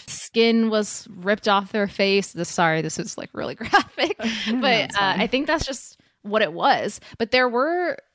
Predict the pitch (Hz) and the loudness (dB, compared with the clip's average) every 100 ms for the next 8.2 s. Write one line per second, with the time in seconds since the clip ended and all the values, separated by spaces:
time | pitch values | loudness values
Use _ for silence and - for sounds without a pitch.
0 | _ - - 240 240 240 - - 214 185 | _ -6 0 2 2 -4 -6 -2 0 2
1 | 156 175 240 247 208 151 190 254 233 - | 2 4 2 2 0 -4 0 2 2 2
2 | 196 175 185 196 190 - 180 180 170 185 | -2 0 0 0 -4 -4 -2 -2 -2 -2
3 | 185 160 180 - - 180 160 _ 190 170 | 0 0 -2 -6 -4 -4 -4 _ -6 -4
4 | 196 160 170 170 175 185 180 170 220 - | -2 -2 -2 -2 -2 -2 0 2 2 0
5 | - - - - 214 214 214 - 208 185 | -18 -20 -14 -2 0 0 -2 -2 2 4
6 | 220 214 202 190 - 180 190 185 180 180 | 2 2 -2 0 -2 -2 -2 -4 0 2
7 | 175 - - - 185 170 175 185 180 220 | 2 0 -6 0 0 0 -2 -4 0 2
8 | 277 | 0